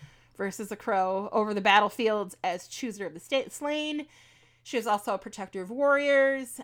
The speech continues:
Um, raven is also the totem of the Pan-Celtic sorceress goddess Morgan Le Fay, who was also called the Queen of the Fairies.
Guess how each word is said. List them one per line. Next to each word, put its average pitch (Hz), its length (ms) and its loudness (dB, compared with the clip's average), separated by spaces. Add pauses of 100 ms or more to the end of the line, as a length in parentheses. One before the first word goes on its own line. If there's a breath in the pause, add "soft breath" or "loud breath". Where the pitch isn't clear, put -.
Um, 190 560 -6 (400)
raven 302 460 2
is 247 260 0
also 254 300 2
the 226 160 -4
totem 311 560 -4
of 240 140 -4
the 226 80 -6
Pan-Celtic 262 880 -4
sorceress 247 720 -2
goddess 208 540 2 (420 soft breath)
Morgan 233 460 4
Le 202 100 0
Fay, 214 640 0 (280 soft breath)
who 262 140 -4
was 226 260 2
also 262 380 2
called 233 340 0
the 208 60 -6
Queen 240 340 -2
of 220 80 -2
the 196 80 -8
Fairies. 220 720 0